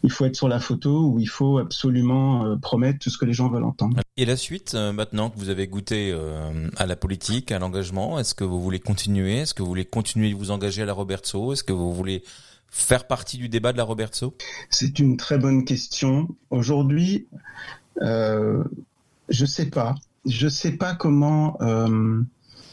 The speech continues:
Speaker 1: comment va être la suite pour moi. J'ai vraiment eu le lendemain de ces élections, euh, un bilan de me dire, waouh, c'était quand même très chronophage,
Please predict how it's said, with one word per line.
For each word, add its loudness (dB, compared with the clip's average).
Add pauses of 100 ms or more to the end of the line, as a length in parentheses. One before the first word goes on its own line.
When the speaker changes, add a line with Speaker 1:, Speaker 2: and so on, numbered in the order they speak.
(300)
Speaker 1:
comment 6
va 4
être 0
la 4
suite 0
pour 4
moi. 4
J'ai 2
vraiment 4
eu 4
le 6
lendemain 6
de 2
ces 0
élections, 4
euh, 0 (760)
un 4
bilan 4
de 8
me 6
dire, 2
waouh, 2 (540)
c'était -2
quand -2
même 2 (240)
très -2
chronophage, 2